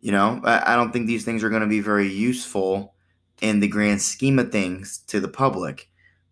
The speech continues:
Um, yeah, a-, and it's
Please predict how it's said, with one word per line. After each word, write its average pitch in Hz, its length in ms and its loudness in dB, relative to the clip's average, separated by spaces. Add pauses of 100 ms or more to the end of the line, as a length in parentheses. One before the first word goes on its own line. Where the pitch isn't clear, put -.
(100)
Um, 90 540 0 (2250)
yeah, 123 160 0
a-, - 440 -2
and 117 200 2
it's - 420 -6